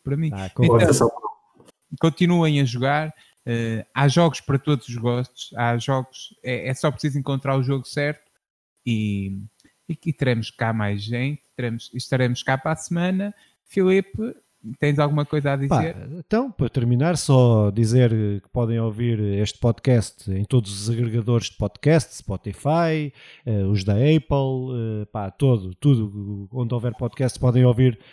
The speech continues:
Speaker 2: podem ouvir este podcast, podem ver o vídeo das nossas figurinhas,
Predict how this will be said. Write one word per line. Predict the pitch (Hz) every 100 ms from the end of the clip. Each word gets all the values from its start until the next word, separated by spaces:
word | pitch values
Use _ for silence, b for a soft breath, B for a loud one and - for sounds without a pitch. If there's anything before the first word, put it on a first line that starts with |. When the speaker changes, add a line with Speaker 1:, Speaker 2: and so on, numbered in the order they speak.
| b
Speaker 2:
podem | 131 131
ouvir | 135 143
este | 151 -
podcast, | 170 - 247 254 -
podem | 170 147 147
ver | 156 147 104 - b b
o | 139
vídeo | 165 143 117 101
das | 113
nossas | 127 - 127
figurinhas, | 139 131 147 147 117 95